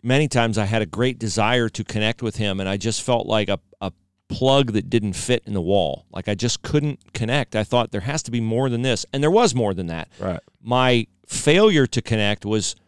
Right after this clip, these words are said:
Speaker 1: tied to my own misunderstanding of,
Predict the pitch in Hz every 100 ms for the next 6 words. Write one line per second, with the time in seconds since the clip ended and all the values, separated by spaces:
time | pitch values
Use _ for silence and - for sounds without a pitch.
0 | _ _ _ _ _ _ _ - 120 123
1 | 147 131 135 117 113 117 135 131 113 -
2 | _ _ 95 107 123 170 - 135 127 110
3 | - 143 147 151 113 104 - 107 107 101